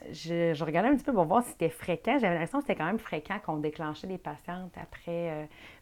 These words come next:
j'avais comme un six pour cent des grossesses qui étaient après quarante-deux semaines. Donc, c'est quand même, euh, quelques grossesses que, euh, même si on laisse aller sans s'en mêler, euh,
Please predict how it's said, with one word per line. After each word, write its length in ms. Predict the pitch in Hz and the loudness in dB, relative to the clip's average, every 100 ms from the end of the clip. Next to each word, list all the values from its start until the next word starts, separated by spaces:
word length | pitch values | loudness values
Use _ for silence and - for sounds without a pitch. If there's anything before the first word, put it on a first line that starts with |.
| - | -4
j'avais 320 | 170 165 175 | 0 4 2
comme 160 | 254 285 | 4 4
un 280 | 214 185 | 4 4
six 240 | 175 - 247 | 2 -2 -4
pour 240 | - - - | -2 -4 -2
cent 160 | 214 | 0
des 80 | 196 | 0
grossesses 460 | 170 170 165 180 - | 2 0 0 -2 -2
qui 100 | 156 | -6
étaient 100 | 156 | -6
après 220 | 156 170 | -8 -8
quarante-deux 500 | 170 156 151 156 151 | -8 -4 -4 -4 -6
semaines. 400 | 151 165 95 104 | -8 -10 -8 -8
Donc, 200 | 139 151 | -10 -10
c'est 160 | - 180 | -12 -10
quand 180 | 170 170 | -6 -4
même, 280 | 226 294 214 | -4 -2 -2
euh, 180 | 175 165 - | -4 -6 -8
quelques 280 | 175 226 | -6 -4
grossesses 520 | 190 170 165 - 196 - | -4 -4 -4 -6 -8 -6
que, 160 | 165 156 - - - - | -6 -6 -10 -20 -20 -14
euh, 120 | 165 160 | -8 -4
même 160 | 175 | -4
si 140 | 185 185 | -2 0
on 60 | |
laisse 320 | 170 170 190 | 0 0 0
aller 600 | 190 170 160 185 202 202 190 | 0 0 0 -2 -2 -4 -6
sans 200 | 180 175 | -6 -6
s'en 180 | 170 170 | -4 -4
mêler, 540 | 165 151 151 175 220 240 - - | -2 -2 -2 0 -2 -2 -8 -20
euh, 20 | - | -14